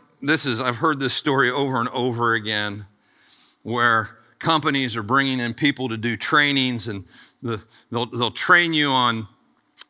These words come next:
trying to teach everybody to get along, but part of that is they'll, they'll te-, they're teaching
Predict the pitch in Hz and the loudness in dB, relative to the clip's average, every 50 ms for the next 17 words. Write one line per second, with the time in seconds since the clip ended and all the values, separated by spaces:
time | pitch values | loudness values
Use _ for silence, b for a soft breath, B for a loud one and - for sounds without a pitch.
0 | _ _ - 170 175 160 156 135 127 117 - - _ _ _ - 233 214 - - | _ _ 4 6 6 6 6 4 2 0 -4 -12 _ _ _ -2 -2 0 4 4
1 | 208 185 175 170 160 160 156 147 143 139 143 156 143 139 160 190 190 180 175 156 | 6 6 6 4 4 4 4 2 2 2 2 2 2 2 4 6 6 6 6 4
2 | 147 - - 202 185 190 185 160 160 160 156 147 131 120 147 151 151 147 147 135 | 0 2 4 4 6 6 6 8 8 6 6 6 2 0 0 0 -2 0 -2 -2
3 | 147 131 - - 214 180 135 151 151 139 - - 247 240 233 - - 190 165 156 | -2 -2 -4 -6 -6 -2 0 2 0 0 0 -2 -2 -2 -2 0 0 0 0 0
4 | 147 143 143 131 | 0 -2 -4 -6